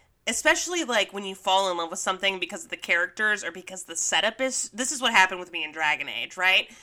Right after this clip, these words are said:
Dragon Age Origins is an amazing game, and the setup is so fucking good, because basically they do a Chekhov's gun, right? They introduce the Chantry, which is, like, the church, and it's pretty clearly set up that these are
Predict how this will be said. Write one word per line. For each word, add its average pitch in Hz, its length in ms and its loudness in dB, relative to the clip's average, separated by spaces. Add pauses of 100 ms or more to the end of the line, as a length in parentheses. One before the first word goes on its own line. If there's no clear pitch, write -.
(320)
Dragon 285 300 6
Age 262 120 2
Origins 185 600 -2
is 214 120 -2
an 208 100 -6
amazing 190 560 2
game, 143 260 0 (100)
and 196 100 -6
the 214 80 -6
setup 269 640 2
is - 120 -8
so - 560 2 (180)
fucking 202 380 0
good, 165 320 -4 (300)
because 233 260 0
basically 226 800 0 (360)
they 202 560 4 (100)
do 214 180 -4
a 208 40 -2
Chekhov's 185 580 0
gun, 143 300 2
right? 196 340 6 (260)
They 214 120 2
introduce 233 800 -2
the 220 160 -4
Chantry, 180 580 0
which 185 160 -8
is, 185 80 -4
like, 190 160 0
the 220 60 -6
church, 180 520 -4 (300)
and 240 80 4
it's 254 160 0
pretty 466 300 2
clearly 330 280 0
set 254 220 4
up 214 140 8
that 190 160 -2
these 214 220 -2
are 185 240 4